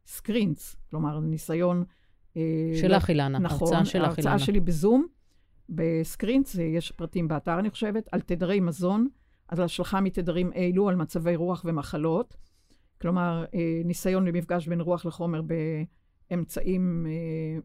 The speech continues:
Speaker 1: של מעבר לזמן ומקום, כדי ליצור, אה, תנופה בהבנת החומר המגלם צבע, טקסטורה, צליל, מנעד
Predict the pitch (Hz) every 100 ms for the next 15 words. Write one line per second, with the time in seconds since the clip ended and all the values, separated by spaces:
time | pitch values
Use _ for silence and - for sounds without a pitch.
0 | 277 - _ - 170 151 175 220 190 175
1 | 170 185 185 170 170 208 202 175 160 156
2 | - 170 165 175 - - - - - 165
3 | 165 - 202 - 208 170 165 170 180 175
4 | - 185 175 156 156 160 170 165 - 190
5 | 156 151 160 - - 190 156 - 190 180
6 | 165 165 - 220 185